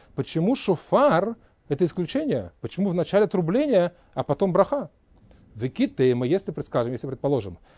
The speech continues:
мишум дилма микалкали ткия, потому что, быть может, микалкали не получится трубление. То есть он ска-, человек скажет броху, начнёт трубить, а звук не, не, не получится у него. У него не получится правильно,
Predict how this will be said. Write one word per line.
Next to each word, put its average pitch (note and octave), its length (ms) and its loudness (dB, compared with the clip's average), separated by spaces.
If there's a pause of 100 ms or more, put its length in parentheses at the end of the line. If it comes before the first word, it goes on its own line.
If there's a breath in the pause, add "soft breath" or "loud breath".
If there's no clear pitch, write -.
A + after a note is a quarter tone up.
(100)
мишум C#3 320 -4
дилма C#3 300 0
микалкали C3 560 -2
ткия, F3+ 460 -2
потому C3 300 -6
что, C3 120 -12
быть C#3 180 -10
может, G3 220 -4
микалкали E3 520 0
не D3+ 140 -2
получится E3+ 800 -2 (200 soft breath)
трубление. D3 500 0
То B2+ 80 -4
есть C3 100 -4
он C#3 80 -4
ска-, F3+ 160 0
человек F#3+ 160 0
скажет E3+ 240 4
броху, C3 440 0 (240 soft breath)
начнёт F#3 300 2
трубить, C#3 380 6
а C3 200 6
звук E3 300 0
не, G#3+ 140 4
не, G#3 240 2
не G#3+ 80 2
получится C4+ 480 10
у - 20 6
него. A#2+ 320 0 (300 soft breath)
У D#3 40 -4
него D#3+ 200 4
не G3 100 6
получится G#3 360 2
правильно, G3 520 6